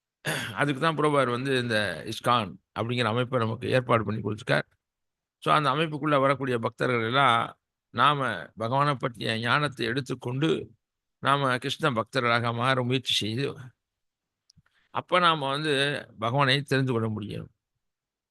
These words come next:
அதுவும் இங்க சொல்றாரு, பகவானே சொல்றாரு, "மனுஷ்யானாம் சகசேஷு கச்சித் யதிதி சித்தையே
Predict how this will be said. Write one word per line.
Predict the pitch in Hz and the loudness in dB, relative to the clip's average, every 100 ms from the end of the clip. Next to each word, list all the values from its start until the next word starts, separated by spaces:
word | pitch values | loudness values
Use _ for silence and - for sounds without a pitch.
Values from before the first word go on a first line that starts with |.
| _ - | _ -6
அதுவும் | 160 170 | -2 -2
இங்க | 147 143 | -2 -2
சொல்றாரு, | 131 123 87 - | -2 -2 -4 -8
பகவானே | 101 131 147 | -6 -2 -2
சொல்றாரு, | 135 120 113 80 95 | -2 -4 -4 -6 -8
"மனுஷ்யானாம் | 113 131 104 123 135 135 151 120 | -6 -4 -2 0 2 4 2 0
சகசேஷு | 120 135 127 123 170 | -2 -2 -4 -6 -6
கச்சித் | 151 117 151 139 | -6 -6 -6 -8
யதிதி | 110 131 139 120 | -8 -8 -8 -12
சித்தையே | 104 101 120 143 | -12 -8 -4 -6